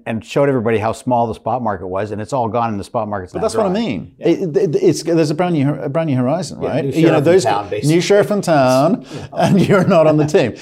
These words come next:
Speaker 2: You know, you, they're gonna be squeezed out, and they're gonna have to go and trade or find something else to trade elsewhere. I mean, it's, it's probably a good thing, and these things happen in cycles all, all the time. But do you think that,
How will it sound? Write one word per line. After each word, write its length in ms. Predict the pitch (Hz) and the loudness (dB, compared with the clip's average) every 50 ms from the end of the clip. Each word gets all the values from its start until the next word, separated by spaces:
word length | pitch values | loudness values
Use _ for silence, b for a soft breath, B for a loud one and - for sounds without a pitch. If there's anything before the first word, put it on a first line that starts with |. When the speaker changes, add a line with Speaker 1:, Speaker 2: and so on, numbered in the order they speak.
| B B - | B B 0
Speaker 2:
You 100 | 165 160 | 2 2
know, 80 | 147 | 2
you, 260 | 135 139 147 156 170 | 2 2 4 4 4
they're 220 | 170 151 170 170 180 | 4 4 2 2 2
gonna 160 | 170 202 190 | 2 2 0
be 80 | 170 147 | 0 0
squeezed 560 | 151 - - - 143 147 147 143 127 - - | 0 -4 -6 -2 0 0 2 2 0 -2 -4
out, 300 | 135 113 82 82 101 - | -4 -4 -4 -6 -6 -4
and 100 | - 147 | -4 -4
they're 60 | 143 | -2
gonna 140 | 139 151 143 | -2 -2 -4
have 80 | 143 147 | -4 -6
to 40 | 135 | -4
go 140 | 143 147 | -2 -2
and 180 | 135 135 131 123 | -2 0 -2 -4
trade 400 | 120 - - 135 131 131 127 117 | -6 -4 -4 -2 0 0 0 -2
or 60 | 101 | -2
find 260 | 92 - 123 120 117 | -4 -6 -6 -6 -6
something 300 | 110 - 127 113 110 110 | -6 -8 -10 -8 -8 -8
else 160 | 110 110 113 - | -8 -8 -8 -10
to 80 | - - | -12 -18
trade 300 | - - 185 - 110 - | -10 -8 -6 -4 -4 -4
elsewhere. 560 | - 120 120 - - - 190 190 - - - b b b b b - | -4 -6 -6 -8 -8 -6 -6 -6 -6 -8 -12 b b b b b -6
I 40 | 165 | -4
mean, 140 | 175 170 - | -4 -4 -4
it's, 200 | 190 185 - - - | -6 -6 -6 -8 -12
it's 100 | - 151 - | -12 -12 -12
probably 340 | - - - 214 185 165 120 | -8 -4 -2 0 0 0 0
a 40 | 87 | 0
good 200 | - 107 104 101 | -2 -4 -4 -4
thing, 160 | 123 113 113 | -4 -4 -4
and 100 | 110 113 | -2 -2
these 160 | 120 113 - | -4 -4 -4
things 200 | - 113 107 - | -6 -8 -8 -8
happen 300 | - 117 107 101 - 110 | -8 -8 -8 -8 -8 -10
in 80 | 101 92 | -12 -12
cycles 520 | - - 110 104 104 - - 101 98 - | -10 -8 -8 -8 -8 -8 -10 -10 -10 -8
all, 100 | - 117 - | -10 -10 -8
all 160 | 131 113 110 | -8 -8 -8
the 60 | 104 | -8
time. 240 | 101 - 139 143 123 | -8 -6 -6 -6 -4
But 140 | 104 110 101 | -6 -6 -6
do 80 | - 127 | -8 -10
you 60 | 117 | -8
think 240 | - 151 147 131 - | -6 -6 -6 -6 -6
that, 160 | 113 - | -8 -8